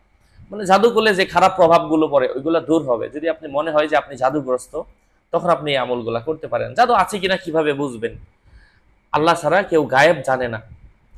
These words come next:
আল্লাহ একমাত্র গায়েব জানে। সবাই খালি কবিরাজের কাছে যায়, "হুজুর হাজিরা দেখেন", টিভির মধ্যেও বিজ্ঞাপন দেয়, "হাজিরা কত টাকা, হাজিরা, হাজিরা।" হাজিরার তো কোনো ভ্যালু নাই ইসলামের মধ্যে, কিসের হাজিরা? যদি মনে হয় আলামত আছে, আলামত দেখে আপনি যাচাই করতে পারেন,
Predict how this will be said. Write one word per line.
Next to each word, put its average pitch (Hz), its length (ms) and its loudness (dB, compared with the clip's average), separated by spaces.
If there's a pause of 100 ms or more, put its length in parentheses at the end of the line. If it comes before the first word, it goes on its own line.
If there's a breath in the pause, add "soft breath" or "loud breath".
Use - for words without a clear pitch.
আল্লাহ 151 220 2
একমাত্র 151 400 -2
গায়েব 139 320 4
জানে। 151 280 -4
সবাই 247 500 -2
খালি 170 300 -2
কবিরাজের 165 380 2
কাছে 147 160 -8
যায়, 165 140 -2
"হুজুর 151 220 -2
হাজিরা 160 360 2
দেখেন", 156 360 -2
টিভির 202 200 -10
মধ্যেও 170 280 -4
বিজ্ঞাপন 180 400 -2
দেয়, 151 160 -4
"হাজিরা 151 580 0
কত 147 160 -8
টাকা, 139 300 -6 (540 soft breath)
হাজিরা, 147 360 0
হাজিরা।" 120 280 -2
হাজিরার 202 380 -2
তো 185 80 -8
কোনো 175 140 -2
ভ্যালু 175 260 4
নাই 175 160 2
ইসলামের 131 360 -4
মধ্যে, 113 360 -10
কিসের - 240 -10
হাজিরা? 120 380 -6 (840)
যদি 214 160 -6
মনে 180 220 2
হয় 175 120 -2
আলামত 180 440 2
আছে, 127 200 -4
আলামত 175 380 -2
দেখে 180 180 -4
আপনি 156 160 -4
যাচাই 151 300 -2
করতে 165 260 -8
পারেন, 143 280 -4